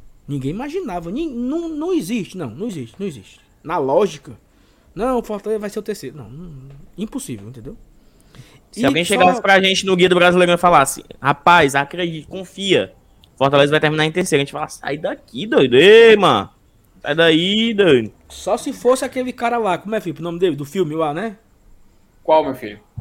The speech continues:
Speaker 3: Doutor
Speaker 1: Volta
Speaker 3: Estranho?
Speaker 1: pro Futuro.
Speaker 3: Ah,
Speaker 1: Volta
Speaker 3: De
Speaker 1: pro
Speaker 3: Volta pro
Speaker 1: Futuro.
Speaker 3: Futuro. Ah, sim, né? O que preve-, o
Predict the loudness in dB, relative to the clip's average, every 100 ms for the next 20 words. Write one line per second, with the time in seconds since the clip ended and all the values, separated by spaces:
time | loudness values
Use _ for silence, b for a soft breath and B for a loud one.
0 | -12 -12 -4 -2 0 -2 2 2 2 0
1 | -2 -4 -10 -10 -2 2 2 2 -2 0
2 | -4 0 2 4 4 4 2 0 -2 0
3 | 2 2 0 -2 -6 -14 -12 -8 -8 -8
4 | -10 -10 -10 -12